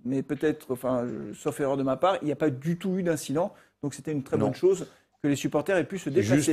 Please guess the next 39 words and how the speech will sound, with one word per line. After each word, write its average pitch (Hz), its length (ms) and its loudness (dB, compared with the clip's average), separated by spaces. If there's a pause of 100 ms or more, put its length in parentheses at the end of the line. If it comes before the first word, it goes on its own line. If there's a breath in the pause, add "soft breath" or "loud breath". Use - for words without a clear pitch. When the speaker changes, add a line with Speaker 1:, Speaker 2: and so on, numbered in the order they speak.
Speaker 2:
euh, 113 160 8
juste 139 240 0
pour 143 80 6
Speaker 1:
Oui. 131 80 6
Speaker 2:
rebondir 135 400 4
sur 113 220 2
ce - 80 -4
qu'a 117 100 6
dit 117 160 2
Nicolas 123 400 4
sur 110 160 2
le 104 160 4
chat, - 380 2
euh, 90 460 6
quand 110 140 2
même 117 220 2
quatre 123 180 2
cent 131 120 0
cinquante 120 360 0
supporters 117 540 2
dans 107 100 2
le 101 60 -2
parcage, 117 560 2 (320 soft breath)
plus 143 280 2
les 123 200 4
autres 135 320 2
dans 101 140 4
le 98 160 4
stade, 120 300 2
donc 95 220 -2
on 87 180 0
devait 87 180 4
être, - 160 -2
euh, 82 260 2
bien 98 240 2
six 98 220 -4
cents, 110 180 2
sept 98 240 0
cents. 135 220 0